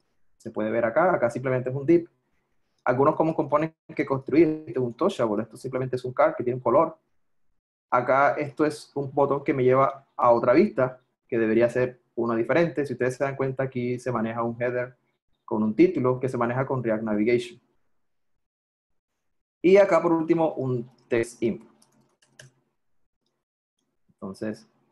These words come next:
si yo utilizo el tema dark, es exactamente lo mismo, pero ya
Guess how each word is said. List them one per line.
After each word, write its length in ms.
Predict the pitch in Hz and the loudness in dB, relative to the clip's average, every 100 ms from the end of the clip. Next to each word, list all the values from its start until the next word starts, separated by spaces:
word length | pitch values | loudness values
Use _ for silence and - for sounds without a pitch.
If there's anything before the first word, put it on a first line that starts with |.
| _ _ _ | _ _ _
si 160 | _ 120 | _ 0
yo 100 | 120 | 0
utilizo 480 | 127 147 156 143 - | 2 2 4 2 2
el 340 | 123 113 110 - | 0 0 -2 -2
tema 220 | 127 143 | 2 4
dark, 240 | 165 180 - _ _ _ | 4 0 -8 _ _ _
es 80 | _ | _
exactamente 480 | - - 131 127 151 | -8 -4 -2 -2 2
lo 80 | 170 | 4
mismo, 380 | 185 170 208 - _ _ _ _ _ | 4 2 -2 -6 _ _ _ _ _
pero 180 | 185 196 | 2 4
ya 160 | 147 | 4